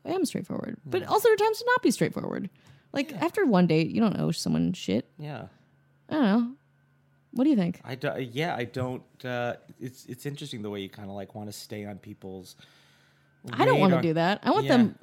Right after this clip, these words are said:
Speaker 1: as far away from me as possible
Speaker 2: Yeah.
Speaker 1: if, like, they're fucking around with me.
Speaker 2: Yeah. I guess just put, yeah, I mean, you have a bunch of things out there. And just
Speaker 1: Bunch
Speaker 2: something
Speaker 1: of
Speaker 2: gotta,
Speaker 1: feelers.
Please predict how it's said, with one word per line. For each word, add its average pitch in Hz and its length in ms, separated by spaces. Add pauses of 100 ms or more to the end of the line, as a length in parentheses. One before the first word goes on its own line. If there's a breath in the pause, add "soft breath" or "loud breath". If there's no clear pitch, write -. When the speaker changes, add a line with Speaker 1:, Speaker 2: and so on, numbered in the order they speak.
(120)
Speaker 1:
as 196 140
far 262 280
away 240 200
from 220 140
me 202 60
as 185 80
possible 180 420
Speaker 2:
Yeah. 165 140
Speaker 1:
if, 170 100
like, 165 280
they're 175 160
fucking 180 340
around 80 220
with - 140
me. - 260 (100)
Speaker 2:
Yeah. 90 320 (1120 soft breath)
I 131 60
guess - 180
just - 240
put, - 200
yeah, 151 180 (100)
I 107 60
mean, 117 180
you 127 60
have 117 80
a - 240
bunch 123 160
of - 60
things 120 180
out 123 220
there. 104 280 (640)
And 101 120
just - 220
Speaker 1:
Bunch 226 200
Speaker 2:
something 220 40
Speaker 1:
of - 40
Speaker 2:
gotta, 220 120
Speaker 1:
feelers. 247 280